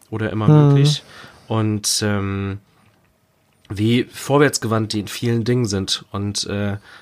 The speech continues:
Speaker 1: diese Forderung finde ich super spannend, weil mich das, diese Thematik auch öfter umtreibt und ich so denke, mit allem, wo wir gerade so gesellschaftlich und wirtschaftlich und, ähm, in modernen Entwicklungen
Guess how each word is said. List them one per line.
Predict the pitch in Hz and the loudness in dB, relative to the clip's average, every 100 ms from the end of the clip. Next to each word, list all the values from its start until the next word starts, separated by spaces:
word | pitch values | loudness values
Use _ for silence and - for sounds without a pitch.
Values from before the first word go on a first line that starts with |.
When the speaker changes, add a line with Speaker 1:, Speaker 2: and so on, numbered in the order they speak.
| _ | _
Speaker 1:
diese | 107 101 | -10 -6
Forderung | - 123 117 113 - | 0 2 2 2 -2
finde | - 120 | -2 -2
ich | 107 | -2
super | - 120 | -4 -4
spannend, | - - 110 139 156 - - - _ - | -2 0 0 0 -2 -6 -14 -20 _ -2
weil | 104 107 110 - - - | 0 2 2 -2 -10 -6
mich | 107 - - - - | -4 -2 -4 -6 -6
das, | 107 - - - | -2 -2 -2 -6
diese | 95 110 110 | -8 -4 -2
Thematik | 120 123 127 | 2 2 2
auch | 104 123 | 0 0
öfter | 131 - | -2 -4
umtreibt | 113 - 117 120 - | -6 -6 -4 -4 -6
und | |
ich | 110 | -8
so | - | -6
denke, | 107 110 110 | -6 -6 -4
mit | 104 107 - - - - - - - | -4 -2 -4 -6 -20 -20 -20 -20 -4
allem, | 113 135 131 127 110 | 2 4 4 2 2
wo | 131 135 | 2 4
wir | 127 | 2
gerade | 104 113 131 | 2 2 2
so | 110 120 | 0 -2
gesellschaftlich | 110 120 127 117 - 113 113 - | 0 0 0 -4 -2 -2 -2 -2
und | 101 98 | -4 -4
wirtschaftlich | 120 - 107 - 107 104 - - | -4 -2 -4 -2 -2 0 -2 -2
und, | 98 98 95 - - | -4 -4 -4 -6 -6
ähm, | 95 95 95 92 92 90 101 _ - - _ _ | -4 -2 -2 -4 -6 -6 -10 _ -20 -20 _ _
in | 90 95 87 82 | -6 -4 -4 -6
modernen | 101 101 107 107 | -4 -2 0 0
Entwicklungen | 101 95 113 113 110 107 | 0 -2 0 0 0 -2